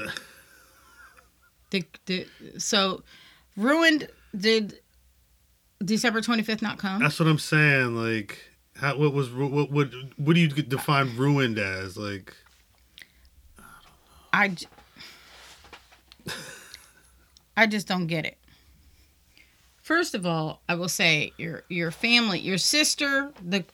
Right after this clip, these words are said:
Speaker 2: the crying one, and
Speaker 1: Mm-hmm.
Speaker 2: your mother just sound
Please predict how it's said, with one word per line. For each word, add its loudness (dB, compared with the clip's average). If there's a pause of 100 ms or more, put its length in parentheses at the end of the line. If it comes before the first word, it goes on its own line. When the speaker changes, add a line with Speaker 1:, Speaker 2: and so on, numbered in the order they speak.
Speaker 2:
the -2
crying 4
one, -2 (160)
and 2
Speaker 1:
Mm-hmm. 0
Speaker 2:
your 0
mother 2 (680)
just 0
sound 2